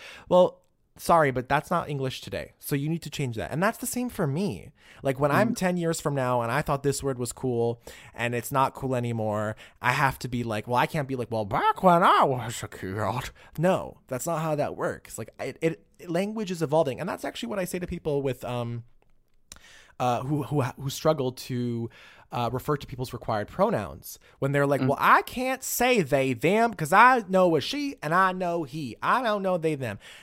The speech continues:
Speaker 1: I'm sorry if I'm using, like, you know, if I'm being a little bit, uh, rude with using, like, a, su-, a typical Southern accent, but, like,
Speaker 2: <laughs>
Speaker 1: that's just, like, what I'm doing. And I guess that's insensitive too. So I,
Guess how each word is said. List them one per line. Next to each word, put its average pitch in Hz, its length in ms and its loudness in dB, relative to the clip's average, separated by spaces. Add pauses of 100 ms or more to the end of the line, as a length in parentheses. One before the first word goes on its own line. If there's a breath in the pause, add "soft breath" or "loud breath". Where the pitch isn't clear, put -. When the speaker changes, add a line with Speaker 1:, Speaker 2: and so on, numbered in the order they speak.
Speaker 1:
I'm 160 120 0
sorry 220 200 0
if - 80 -2
I'm 131 80 0
using, 117 220 -4
like, 104 100 -8 (180)
you 131 100 -8
know, 110 80 -6
if 92 80 -8
I'm 117 100 -4
being 113 160 -6
a 110 40 -6
little 104 180 -6
bit, 98 280 -6
uh, 87 300 -6
rude 95 160 -10
with 95 220 -14
using, 90 200 -12
like, 82 160 -14
a, - 60 -14
su-, - 200 -12
a - 40 -20
typical - 260 -16
Southern 87 280 -10
accent, 87 320 -8
but, 69 140 -10
like, 95 320 -10
Speaker 2:
<laughs> 359 240 0
Speaker 1:
that's 117 220 -2
just, - 220 -8
like, 90 160 -8 (240 loud breath)
what 98 140 -10
I'm 98 80 -8
doing. 92 260 -10
And 143 120 -4
I 180 40 0
guess 170 140 -2
that's - 180 -8
insensitive 98 460 -12
too. - 120 -12
So 101 140 -6
I, 98 100 -2